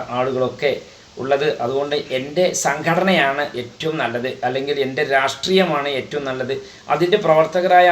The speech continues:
ആളുകളും അതുപോലെ ട്രേഡ് യൂണിയൻ നേതാക്കന്മാരൊക്കെ ഭയങ്കര സ്നേഹനിധികളാണെന്നൊക്കെ വിചാരിക്കുന്നുണ്ടെങ്കിൽ തെറ്റാണ്. ഇവനൊക്കെ തന്നെ അവൻ്റെ പോക്കറ്റ് വീർപ്പിക്കാനാണ് നടക്കണത് എന്നുള്ളത് നിങ്ങളെല്ലാവരും ഒന്ന്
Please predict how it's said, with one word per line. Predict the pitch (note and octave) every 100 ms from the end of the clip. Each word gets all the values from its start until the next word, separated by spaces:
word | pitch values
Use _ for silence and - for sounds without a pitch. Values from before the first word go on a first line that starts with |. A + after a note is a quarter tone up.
| D3+
ആളുകളും | C#3+ D3 D#3+ E3 - - C3
അതുപോലെ | D3 D#3 D#3
ട്രേഡ് | C#3 D3 D#3+
യൂണിയൻ | E3 E3 D#3+ C#3
നേതാക്കന്മാരൊക്കെ | C#3 C3+ D3+ D#3 D#3+ D#3 D#3 D#3+ - - C#3+ B2
ഭയങ്കര | C3 C3 C#3 C#3 D3+ D#3 D#3+
സ്നേഹനിധികളാണെന്നൊക്കെ | C#3+ C3 B2 C#3 B2+ C#3 D3 D3 C#3 C#3+ C#3 C3+
വിചാരിക്കുന്നുണ്ടെങ്കിൽ | C#3 B2 B2+ B2+ D#3 C3+ B2+ C3+ C3
തെറ്റാണ്. | B2 A#2 D3 B2+ C3 D#3+ - - - D#3+
ഇവനൊക്കെ | F3+ F#3+ - - G#3+
തന്നെ | F3+ D#3+ D#3
അവൻ്റെ | D3 D#3 C#3+
പോക്കറ്റ് | C3+ C3+ D#3+ F#3
വീർപ്പിക്കാനാണ് | C3+ A#2 C3 C3 C#3 C3+ B2+ B2 B2+ B2+ - - -
നടക്കണത് | B2 B2+ B2+ C#3 C#3 D#3
എന്നുള്ളത് | D#3 B2 C3 C3
നിങ്ങളെല്ലാവരും | B2 B2+ A#2+ B2 B2 B2+ C#3
ഒന്ന് | C#3+